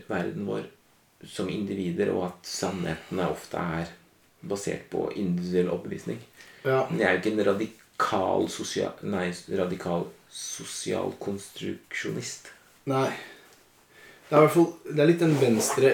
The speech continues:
Speaker 2: litt mot den radikale, de som er veldig på, på sosiale medier og sånn,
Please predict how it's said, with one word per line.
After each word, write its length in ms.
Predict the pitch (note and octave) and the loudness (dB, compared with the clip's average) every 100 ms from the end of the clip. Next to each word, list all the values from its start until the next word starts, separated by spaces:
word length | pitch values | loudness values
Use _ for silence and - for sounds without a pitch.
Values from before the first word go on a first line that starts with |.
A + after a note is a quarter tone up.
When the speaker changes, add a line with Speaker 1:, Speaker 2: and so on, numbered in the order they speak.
| - | 4
Speaker 2:
litt 380 | C#3 C#3+ - - | -2 -4 -6 -8
mot 180 | B2+ B2 | -2 0
den 140 | A#2+ B2 | 0 2
radikale, 720 | A#2+ A#2+ - G#2 G#2 A2 B2+ | 4 4 2 2 2 0 0
de 80 | B2 | 0
som 100 | B2+ | 0
er 40 | A#2+ | 2
veldig 160 | A2+ A2+ - | 2 0 -6
på, 380 | - C3 B2 B2 | -4 0 2 6
på 100 | C#3 | 6
sosiale 420 | B2 A#2 B2 A2+ | 6 4 2 2
medier 240 | G#2 G2+ G#2 | 0 -2 -2
og 40 | A#2 | 0
sånn, 140 | D3 | -2